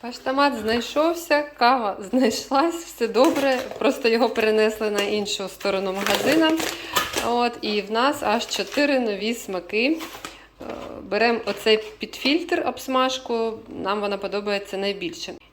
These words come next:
І такі цікаві в цей раз смаки позамовляли, ось, е,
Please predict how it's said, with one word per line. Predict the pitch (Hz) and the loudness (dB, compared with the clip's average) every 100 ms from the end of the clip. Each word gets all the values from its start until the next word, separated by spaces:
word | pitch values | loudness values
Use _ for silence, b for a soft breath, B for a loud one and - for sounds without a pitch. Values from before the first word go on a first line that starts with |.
| - | -10
І | |
такі | 240 240 262 | -2 0 0
цікаві | - - 262 254 | -4 2 4 4
в | 233 | -2
цей | - 240 226 | -2 0 2
раз | 220 220 | 0 -2
смаки | 220 202 269 339 - 247 | -4 -4 -4 -6 -6 -6
позамовляли, | 233 220 220 214 208 202 202 196 196 | -2 0 0 2 2 2 0 -2 -2
ось, | 196 196 - | -6 -6 -8
е, | 196 185 180 | -6 -4 -4